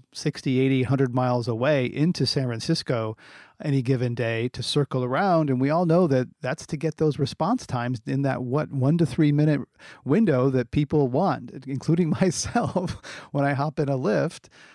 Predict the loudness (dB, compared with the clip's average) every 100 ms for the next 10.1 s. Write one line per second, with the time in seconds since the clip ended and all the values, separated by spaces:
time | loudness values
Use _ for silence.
0 | _ _ -6 0 2 4 2 4 2 0
1 | 0 0 -2 -2 0 0 0 0 2 2
2 | 2 -4 -4 -6 -2 0 2 2 2 2
3 | 0 0 0 0 -4 _ -6 -4 -4 -2
4 | -2 -2 0 0 0 0 -2 -2 -2 -2
5 | -2 -2 -2 -2 -2 -4 -6 -14 -20 -12
6 | -10 -4 0 0 0 0 2 2 2 2
7 | 0 0 0 2 2 2 -2 -4 -10 -4
8 | -4 0 2 4 4 4 4 2 2 2
9 | 2 0 2 2 0 0 0 0 -2 -4
10 | -4